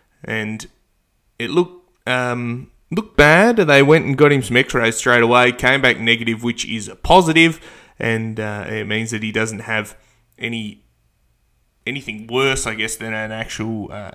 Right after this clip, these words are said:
ankle sprain. So thank the heavens for that. Uh,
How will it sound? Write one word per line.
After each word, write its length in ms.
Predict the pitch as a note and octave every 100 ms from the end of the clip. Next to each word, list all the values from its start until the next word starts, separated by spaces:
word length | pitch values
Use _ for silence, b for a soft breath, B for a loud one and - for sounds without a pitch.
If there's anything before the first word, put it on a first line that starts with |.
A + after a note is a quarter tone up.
| -
ankle 260 | B2 -
sprain. 520 | - - B2 A#2 G2 -
So 420 | - C3+ A#2 F#2 -
thank 440 | A#2+ C3+ C3 - _ _ _ _ _ _ _ -
the 80 |
heavens 380 | A#2 A#2+ A#2 A2
for 120 | - G#2
that. 420 | A2 A#2 A2+ - B B _
Uh, 560 | G#2+ G#2 G#2 G2+ G2